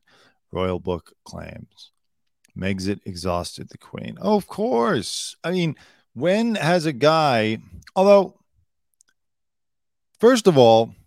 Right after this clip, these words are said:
now that I think about it, I did not know this.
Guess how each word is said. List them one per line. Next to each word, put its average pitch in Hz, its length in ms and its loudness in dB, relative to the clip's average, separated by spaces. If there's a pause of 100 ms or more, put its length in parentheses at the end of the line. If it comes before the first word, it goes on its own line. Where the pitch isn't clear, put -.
(200)
now 185 220 2
that 254 80 4
I 175 80 2
think 180 160 0
about 120 240 4
it, - 40 -20
I 165 140 -2
did 202 140 -4
not 180 200 0
know 139 260 0
this. - 500 -14